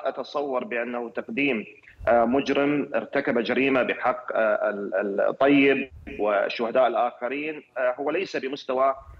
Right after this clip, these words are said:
آه، كمية الإجرام والجرائم ضد الإنسانية التي ارتكبت، آه، ضد شباب تشرين وبنهج وسلوك سياسي من قبل سلطة سياسية، آه،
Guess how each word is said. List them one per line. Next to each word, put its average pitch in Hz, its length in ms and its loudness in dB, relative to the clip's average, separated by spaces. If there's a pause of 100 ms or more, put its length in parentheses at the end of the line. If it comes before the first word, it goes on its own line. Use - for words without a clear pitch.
(140)
آه، 123 160 4
كمية 147 460 -2
الإجرام 113 720 0
والجرائم 123 580 2
ضد 139 160 0
الإنسانية 117 580 2
التي 113 500 0
ارتكبت، 120 640 2 (380)
آه، 120 200 6
ضد 131 400 0
شباب 127 600 0
تشرين 156 640 -2
وبنهج 139 1300 2
وسلوك 139 520 -2
سياسي 131 500 0
من 113 100 -8
قبل 123 300 -2
سلطة 151 340 2
سياسية، 117 640 0 (420)
آه، 117 360 4